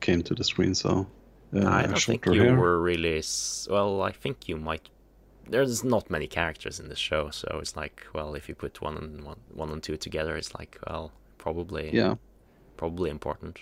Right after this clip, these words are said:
Speaker 2: But I thought she was, like, just a traffic cop. It's like a Paul Blart Mall Cop, just one, one step over that.
Speaker 1: Yeah.
Speaker 2: And now suddenly she's getting case files, and, uh, I think, uh,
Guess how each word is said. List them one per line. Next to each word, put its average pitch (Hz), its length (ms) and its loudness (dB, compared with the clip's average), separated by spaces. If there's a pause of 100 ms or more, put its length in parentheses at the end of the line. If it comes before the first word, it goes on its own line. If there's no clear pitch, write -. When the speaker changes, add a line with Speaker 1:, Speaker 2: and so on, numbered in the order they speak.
(480)
Speaker 2:
But - 300 -2
I 127 80 2
thought 185 240 -2
she - 80 -4
was, 135 180 -4
like, 123 300 -2
just - 280 -2
a 107 60 2
traffic - 480 2
cop. - 400 -6
It's - 120 -10
like 87 240 -4
a 85 400 -2
Paul 85 260 0
Blart 85 320 0
Mall 85 200 2
Cop, - 320 -6
just - 240 -6
one, 80 400 -4 (100)
one 87 160 -2
step - 300 0
over 85 180 2
that. 90 380 0 (580)
Speaker 1:
Yeah. 107 320 6
Speaker 2:
And 95 140 -2
now 92 200 4
suddenly 90 420 0
she's 85 220 -4
getting 82 240 0
case 87 300 2
files, 82 440 0
and, 78 300 -6
uh, 78 180 -8 (720)
I - 60 0
think, - 320 -2
uh, 85 840 0